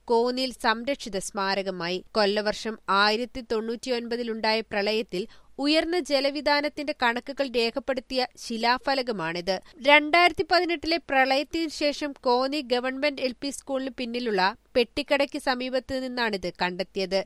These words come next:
നമ്മുടെ നാട് അനുഭവിച്ച മഹാപ്രളയം ആയിരത്തി തൊള്ളായിരത്തി ഇരുപത്തിനാലിലാണ് സംഭവിച്ചതെന്ന്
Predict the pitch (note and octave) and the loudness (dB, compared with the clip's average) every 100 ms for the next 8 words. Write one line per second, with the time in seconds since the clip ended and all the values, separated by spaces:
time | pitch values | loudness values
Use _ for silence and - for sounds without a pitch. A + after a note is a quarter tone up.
0 | - A3 A3 A#3 A#3+ B3 A#3 A#3 A3 A3 | 2 2 2 2 0 4 4 4 2 0
1 | A3 A#3+ B3 B3 A3+ G3+ A3+ A#3 A#3+ A3+ | 0 -2 -2 -2 0 2 2 2 0 0
2 | G3 A#3 - - - B3+ C#4+ D4+ E4+ D#4+ | 0 -2 -10 -20 0 6 8 8 4 0
3 | F4 F4+ E4+ E4 E4 D#4+ D4+ C#4+ D4 D4 | 0 2 4 2 2 -2 -2 -4 -4 -2
4 | C#4 B3 C4+ C#4+ C4+ C4 - A3+ A3+ B3 | 2 2 4 2 0 -2 -2 -2 0 -4
5 | C4+ - B3+ A#3+ | -4 -4 -2 -2